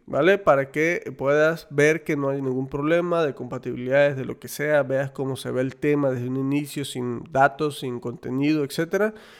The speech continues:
Y ya tú poco a poco ahí lo vas desarrollando y lo vas, eh, de algún modo implementando, ¿no?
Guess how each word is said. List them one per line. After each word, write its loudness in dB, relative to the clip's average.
Y -6
ya 8
tú -2
poco -4
a 0
poco 0
ahí 4
lo 4
vas 0
desarrollando -2
y -2
lo 0
vas, -4
eh, 2
de 0
algún -2
modo 4
implementando, -2
¿no? 0